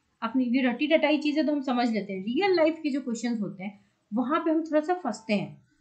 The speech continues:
तो आपको वहाँ पे थोड़ा attentive रहना होगा, क्या क्वेश्चंस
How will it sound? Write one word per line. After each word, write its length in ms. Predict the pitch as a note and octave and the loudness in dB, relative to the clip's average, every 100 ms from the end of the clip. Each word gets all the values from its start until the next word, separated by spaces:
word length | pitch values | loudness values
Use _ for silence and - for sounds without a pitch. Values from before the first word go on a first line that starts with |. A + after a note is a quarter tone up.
| _ D4+ | _ -4
तो 60 | |
आपको 460 | - B3 C#4 - D#4+ | 0 0 0 -2 -2
वहाँ 160 | C#4+ C#4+ | -2 -2
पे 80 | |
थोड़ा 200 | D4+ D#4 | -2 0
attentive 540 | - G3+ A#3 A3+ B3 A3 | 0 -2 2 2 2 0
रहना 220 | G3+ G3+ | 0 0
होगा, 240 | G3 A3+ - | -2 -4 -2
क्या 160 | C#4 | -2
क्वेश्चंस 420 | C4 B3+ - C4 | -2 -4 -2 -2